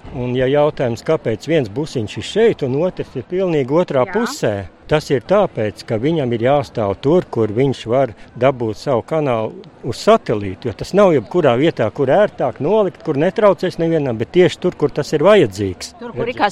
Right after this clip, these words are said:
Speaker 2: saka, sasniedzams debesis,
Speaker 1: Jā,
Speaker 2: ja
Speaker 1: tieši
Speaker 2: tā
Speaker 1: tā,
Speaker 2: ļoti
Speaker 1: tieši
Speaker 2: vienkāršoti.
Speaker 1: tā. Tur ir redzams satelīts, varētu teikt tā. Jo šeit mūs nolika vienkārši tāpēc, ka te ir televīzija, mums ar viņiem arī jāsaistās un ir ērtāk. Bet savukārt mums tā problēma ir tāda, ka mums tā skaņa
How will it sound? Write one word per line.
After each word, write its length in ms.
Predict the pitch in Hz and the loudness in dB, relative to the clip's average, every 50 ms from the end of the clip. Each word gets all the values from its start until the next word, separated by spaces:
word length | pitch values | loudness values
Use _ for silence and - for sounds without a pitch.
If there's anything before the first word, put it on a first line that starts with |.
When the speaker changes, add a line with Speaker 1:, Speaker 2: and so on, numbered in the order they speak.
| - | 2
Speaker 2:
saka, 220 | 233 247 - - - | 2 2 2 0 -4
sasniedzams 720 | 214 240 - 294 269 180 - - 170 185 196 185 175 170 | -4 -2 0 0 0 0 0 -2 -4 -2 -2 -2 -4 -4
debesis, 560 | 151 175 185 165 160 - 196 - - - 254 190 | -2 -2 -2 0 2 2 0 0 -2 -4 -6 -4
Speaker 1:
Jā, 160 | 185 185 220 | -2 -2 -2
Speaker 2:
ja 80 | 196 | -2
Speaker 1:
tieši 40 | - 196 | -2 -2
Speaker 2:
tā 80 | 190 196 | -2 0
Speaker 1:
tā, 80 | 220 | 2
Speaker 2:
ļoti 220 | 240 233 208 - 214 | 2 2 0 0 -2
Speaker 1:
tieši 80 | 226 | -2
Speaker 2:
vienkāršoti. 680 | 214 214 233 254 185 180 - 123 117 - - - - 196 220 | -2 -2 -2 -2 -4 -4 -4 -4 -6 -6 -8 -10 -8 -8 -4
Speaker 1:
tā. 80 | - 147 | -2 -2
Tur 140 | 165 165 143 | 0 0 0
ir 80 | 127 | 0
redzams 400 | 139 165 151 131 143 120 113 - - 151 | 0 -2 -2 -2 -4 -6 -6 -4 -4 -4
satelīts, 480 | - - - 135 113 110 110 104 - 127 | -2 -2 -2 -2 -2 -2 -4 -4 -4 -2
varētu 320 | 123 127 104 101 - - | -2 -2 -2 -4 -2 -2
teikt 260 | 151 131 117 - - - | -2 -2 -2 -4 -4 -2
tā. 100 | 135 123 110 - - - - - - - | 0 0 0 -2 -6 -14 -20 -20 -14 -8
Jo 160 | 127 127 117 | -6 -6 -4
šeit 240 | - - 196 208 - | -2 0 0 0 0
mūs 240 | 185 165 160 - - | -2 -4 -4 -4 -2
nolika 400 | 196 196 185 170 156 - 180 185 | 0 0 2 0 0 -2 -2 -2
vienkārši 400 | 180 151 - 151 131 - - 170 | -2 0 0 -2 -2 -2 -2 -4
tāpēc, 320 | 151 - 131 110 - - | -4 -2 -4 -4 -4 -8
ka 20 | 120 | -2
te 200 | - 170 180 165 | 0 2 2 2
ir 40 | - 139 | 2 0
televīzija, 560 | 117 107 110 113 123 139 156 143 160 175 147 | 0 0 0 -2 -2 -2 -2 -2 -2 0 0
mums 240 | 139 147 135 - 143 | 0 0 0 0 -2
ar 80 | 131 | 0
viņiem 320 | 147 147 143 131 107 110 110 | 0 0 0 0 -2 -2 -2
arī 160 | 110 120 139 | 0 2 2
jāsaistās 680 | 147 147 - 185 190 165 - - 190 185 165 - - 254 | 2 0 0 -2 -2 -2 -2 -2 -2 -2 -2 -4 -8 -6
un 160 | 175 151 160 170 | -4 -2 0 2
ir 140 | 165 165 170 | 2 2 4
ērtāk. 640 | 170 165 147 123 - - 113 95 85 - - - - - - - | 4 4 4 2 0 -4 -8 -8 -8 -10 -14 -20 -20 -20 -16 -10
Bet 160 | 117 117 - - | -8 -8 -2 2
savukārt 460 | 170 180 170 - - 147 131 120 - | 4 4 4 4 4 0 0 0 0
mums 160 | 143 143 147 | -2 -4 -4
tā 140 | - 147 127 - | -4 -4 -6 -4
problēma 480 | - 160 151 135 139 135 127 123 131 | -2 -4 -2 -2 0 -2 -2 -2 -4
ir 60 | 120 - - | -6 -6 -4
tāda, 340 | 196 214 208 190 156 117 107 | 0 0 2 2 0 0 -4
ka 220 | - - 117 107 - - - - | -4 -4 -4 -6 -6 -10 -14 -8
mums 320 | 131 123 156 202 196 - | -4 -4 -4 -4 -4 -4
tā 140 | - 123 107 | -4 -4 -4
skaņa 460 | - - - 165 214 233 214 151 107 | -4 -6 -4 -2 -2 -2 -2 -4 -6